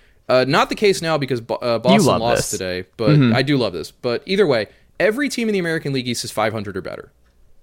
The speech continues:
Speaker 1: Every single team. One team in the A L Central is five hundred or better. Like, what are we doing? What is the point of that? Get rid of it. Get it out of here. Cut it. Get, throw it out. It's garbage.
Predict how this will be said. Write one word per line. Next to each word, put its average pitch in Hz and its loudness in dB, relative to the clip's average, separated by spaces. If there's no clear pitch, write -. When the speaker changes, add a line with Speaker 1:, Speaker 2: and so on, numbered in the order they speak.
Speaker 1:
Every 170 2
single 147 -2
team. - -12
One 196 2
team 135 0
in 117 -6
the 127 0
A 139 2
L 127 2
Central 110 -4
is 95 -8
five 98 -2
hundred 95 -10
or 85 -10
better. 62 -14
Like, 190 0
what 302 0
are 427 8
we 415 6
doing? 415 0
What 349 0
is 415 4
the 427 2
point 403 0
of 202 -2
that? - -8
Get 370 -4
rid 415 4
of 269 2
it. 120 0
Get 359 -2
it 381 2
out 349 4
of 185 2
here. 98 -2
Cut 285 4
it. 123 -2
Get, 208 -14
throw 277 4
it 240 4
out. 127 2
It's - -12
garbage. 180 0